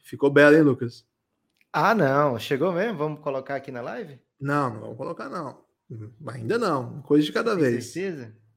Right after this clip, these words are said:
Speaker 1: Sim, uma coisa de cada vez. Mas
Speaker 2: Ok.
Speaker 1: ficou belo, hein? Ficou belo demais, demais, demais.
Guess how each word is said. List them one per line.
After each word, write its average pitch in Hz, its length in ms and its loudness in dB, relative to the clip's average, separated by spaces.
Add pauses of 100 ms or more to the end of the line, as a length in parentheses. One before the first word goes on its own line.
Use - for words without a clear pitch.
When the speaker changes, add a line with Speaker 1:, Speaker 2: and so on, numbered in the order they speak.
(240)
Speaker 1:
Sim, 165 460 0
uma 113 100 -12
coisa 120 200 -8
de - 80 -16
cada 175 220 -2
vez. 165 380 -2 (560)
Mas 123 180 -6
Speaker 2:
Ok. 135 100 -6
Speaker 1:
ficou 156 140 -2
belo, 143 320 2
hein? 135 140 -4 (100)
Ficou 127 240 -4
belo 131 400 0
demais, 143 680 2
demais, 131 420 0
demais. 120 560 -2